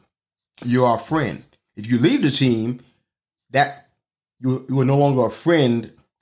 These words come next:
and you're out of the transition period. You have work friends. Some people even have ministry friends. If I don't see you on Sunday,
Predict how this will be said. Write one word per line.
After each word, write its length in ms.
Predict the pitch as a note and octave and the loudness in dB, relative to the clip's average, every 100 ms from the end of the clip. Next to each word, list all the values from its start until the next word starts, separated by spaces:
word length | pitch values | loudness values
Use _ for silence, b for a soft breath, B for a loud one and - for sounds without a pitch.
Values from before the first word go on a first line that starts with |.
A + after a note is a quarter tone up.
| - | -10
and 100 | G#2 | -4
you're 160 | A#2 - | -4 0
out 160 | C3+ | 0
of 80 | A#2+ | 0
the 240 | A#2 - - - | -2 -4 -10 -4
transition 520 | D3 B2+ B2 B2 A2+ | 0 0 0 -4 -2
period. 480 | C#3+ G#2 - - _ _ _ _ _ _ _ _ _ | -2 -2 -6 -20 _ _ _ _ _ _ _ _ _
You 120 | A2 | -8
have 360 | A#2 C#3 C3 A2 | 0 2 0 0
work 260 | A2+ A3+ A#3 | 0 0 -4
friends. 720 | C#3 G#2 D2+ D#2+ - - - _ _ _ _ _ _ _ _ _ _ _ | -6 -6 -8 -14 -18 -20 -20 _ _ _ _ _ _ _ _ _ _ _
Some 80 | C#3+ | -4
people 180 | E3+ D3 | 0 2
even 120 | C#3 | 2
have 320 | C3 C3+ C3 | 2 2 2
ministry 360 | B2+ A3 C4 C#3 | 0 0 0 -4
friends. 600 | - A2 E2 - - _ _ _ _ _ _ | -6 -10 -10 -16 -20 _ _ _ _ _ _
If 100 | C3 | -2
I 40 | |
don't 100 | D3 | -2
see 160 | C#3+ E3+ | 0 0
you 160 | D#3 | 0
on 100 | C#3+ | 0
Sunday, 680 | B2+ - B3+ F#3+ A2+ G#2+ A#2+ | -2 0 0 2 -2 -2 -6